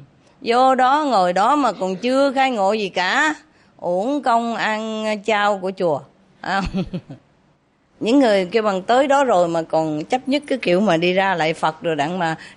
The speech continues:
trước mặt thầy đặng là thầy nghĩ là, "Ôi da chà, tu hành ngoan ngoãn, không hiểu gì hết trơn. Phật sống ngồi đó không lại, huynh là phải." À. Nhưng mà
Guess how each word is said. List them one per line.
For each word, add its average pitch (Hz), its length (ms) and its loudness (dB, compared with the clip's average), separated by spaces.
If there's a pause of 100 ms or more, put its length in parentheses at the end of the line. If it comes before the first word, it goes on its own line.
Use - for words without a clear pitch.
trước 269 200 0
mặt 180 200 -2
thầy 156 280 0
đặng 170 200 -2
là 156 220 0 (240)
thầy 165 180 -2
nghĩ 170 240 0
là, 214 120 2
"Ôi 185 340 4
da 170 220 0
chà, 156 480 0 (300)
tu 220 160 4
hành 165 220 0
ngoan 180 200 2
ngoãn, 165 200 0 (140)
không 233 160 -2
hiểu 190 200 0
gì 170 140 0
hết 185 180 0
trơn. 165 240 0 (760)
Phật - 220 -4
sống 285 240 4
ngồi 190 180 4
đó 233 180 4
không 226 200 0
lại, 175 420 0
huynh 220 240 2
là 151 100 2
phải." 120 340 -6 (260)
À. 139 260 -4 (1300)
Nhưng 226 200 2
mà 185 320 2